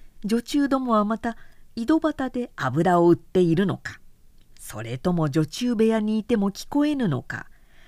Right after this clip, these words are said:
これも返事がないのだ。その押し入れのある彼の部屋というのが、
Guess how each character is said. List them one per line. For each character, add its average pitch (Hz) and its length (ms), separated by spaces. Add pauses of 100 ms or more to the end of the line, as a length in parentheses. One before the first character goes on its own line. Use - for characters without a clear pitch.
(160)
こ - 200
れ 139 120
も 131 240 (260)
返 214 380
事 233 160
が 170 140
な 139 220
い 269 120
の 139 140
だ。 - 240 (1120)
そ 160 180
の 156 200
押 160 120
し 214 160
入 208 100
れ 202 100
の 196 180
あ 190 80
る 175 120
彼 247 240
の 196 120
部 185 140
屋 226 120
と 175 140
い 175 160
う 214 60
の 143 160
が、 - 240